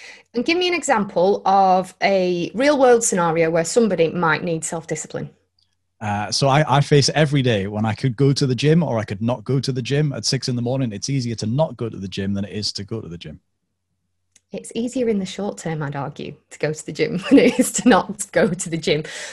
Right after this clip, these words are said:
Speaker 1: So I also, I do this, this speech a lot about self-discipline. And when I, I ask people, "What does self-discipline, what kind of other words, what, how else, if you were,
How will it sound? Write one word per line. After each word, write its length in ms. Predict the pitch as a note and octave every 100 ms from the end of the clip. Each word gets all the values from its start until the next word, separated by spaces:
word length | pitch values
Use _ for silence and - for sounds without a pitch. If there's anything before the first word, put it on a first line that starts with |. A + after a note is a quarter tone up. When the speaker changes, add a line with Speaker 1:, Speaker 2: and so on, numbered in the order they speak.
| -
Speaker 1:
So 320 | - C4 B3+ - - -
I 200 | D4 E4
also, 260 | E4+ D#4+ -
I 120 | B3+
do 200 | C#4+ C4
this, 240 | G#3+ - -
this 240 | E3+ D3
speech 520 | - - - F3+ D3+
a 60 | F3
lot 160 | D#3+ C#3+
about 220 | C#3+ -
self-discipline. 640 | D#3+ D3+ D#3 - D#3 C3+
And 120 | C#3
when 160 | F#3 A#3+
I, 320 | A#3+ A#3 A3+ - -
I 100 | G#3
ask 260 | A#3 C4 -
people, 440 | G#3+ E3+ E3+ C#3+
"What 160 | D4 E4+
does 100 | E4
self-discipline, 680 | D4+ D4 C#4 - G#3 E3
what 160 | F#3+ -
kind 200 | B3+ A#3+
of 100 | A3+
other 160 | A3+
words, 600 | G3 G3 G3 G3 F3+ D#3
what, 120 | A3 -
how 260 | B3 C4 B3
else, 220 | A3 -
if 120 | G#3
you 80 | G#3
were, 160 | C#4